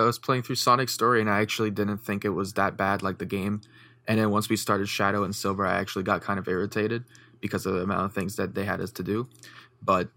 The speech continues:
I thought that if I were to create the same level design and, and made it so, like, made it as a mod level in, like, Sonic Adventure one or two,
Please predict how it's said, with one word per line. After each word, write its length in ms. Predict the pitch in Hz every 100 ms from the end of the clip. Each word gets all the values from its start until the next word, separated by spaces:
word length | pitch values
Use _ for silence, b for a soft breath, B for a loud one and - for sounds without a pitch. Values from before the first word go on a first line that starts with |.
| _ -
I 80 |
thought 300 | 98 113 98
that 260 | - 98 87 -
if 160 | 107
I 80 | 101
were 140 | 101
to 140 | 98 101
create 520 | - 110 95 90 65 -
the 200 | 95 101
same 480 | - 110 98 90 101 - _
level 340 | 101 104 95
design 380 | 98 98 101 98
and, 340 | 95 92 95 104 _ _ -
and 400 | 87 92 85 82
made 300 | 95 95 92
it 160 | 90 -
so, 240 | - - -
like, 180 | 117 107
made 340 | 76 117 117
it 60 | 113
as 160 | 107
a 60 | 107
mod 280 | 98 92 98
level 360 | 98 98 98
in, 340 | 98 92 90 87
like, 260 | 95 - - - -
Sonic 360 | - 101 101
Adventure 280 | 95 101 110
one 240 | 95 101
or 100 | 98
two, 320 | 95 - 104